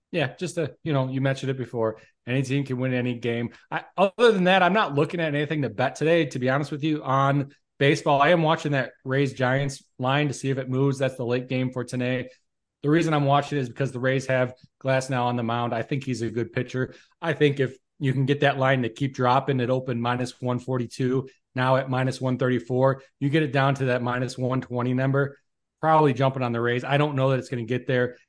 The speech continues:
And I think something to note, it's real easy to see over here on sports betting indel dot com on our M L B Today page.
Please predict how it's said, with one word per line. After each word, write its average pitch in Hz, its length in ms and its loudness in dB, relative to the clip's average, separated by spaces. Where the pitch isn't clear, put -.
And 139 80 -4
I 151 60 0
think 185 220 -2
something 160 400 -2
to 131 60 2
note, 139 340 2
it's - 180 -10
real 277 160 4
easy 139 240 4
to - 20 -2
see 143 180 -4
over 131 180 2
here 123 140 0
on 120 80 0
sports 131 280 -4
betting 127 220 -4
indel 120 280 -2
dot 117 200 -2
com 120 260 -4
on 131 120 0
our 123 100 2
M 131 140 2
L 123 80 0
B 127 140 0
Today 123 260 -2
page. 120 280 -2